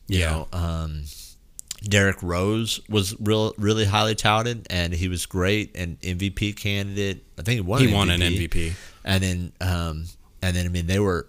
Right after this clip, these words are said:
Speaker 1: they were really close to having a really good team around him to
Speaker 2: Mm-hmm.
Speaker 1: win, and then he was just, my opinion, he was just so explosive that his body couldn't handle it.
Speaker 2: Yeah.
Speaker 1: Um, so there's, I mean, there, there was quite a few, but to actually,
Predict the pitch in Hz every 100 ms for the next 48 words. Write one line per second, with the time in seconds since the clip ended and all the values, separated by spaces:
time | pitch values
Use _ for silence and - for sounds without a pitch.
0 | 98 98 87 82 95 104 98 - 101 104
1 | 98 - 90 78 - 98 90 85 82 92
2 | 101 98 98 87 104 104 104 107 101 107
3 | 110 98 107 87 80 120 - 82 82 80
4 | 73 - 80 82 80 - 80 - - -
5 | - - - 92 92 - 95 92 82 82
6 | 82 - - 92 90 - - 87 92 -
7 | 95 80 80 - 80 85 - 90 73 76
8 | 90 104 95 87 76 73 - - - -
9 | - - 87 85 80 76 82 - - -
10 | - - - 107 110 107 92 - 117 127
11 | - 120 139 107 - 131 131 101 - 120
12 | 117 87 - - 95 85 92 - 104 87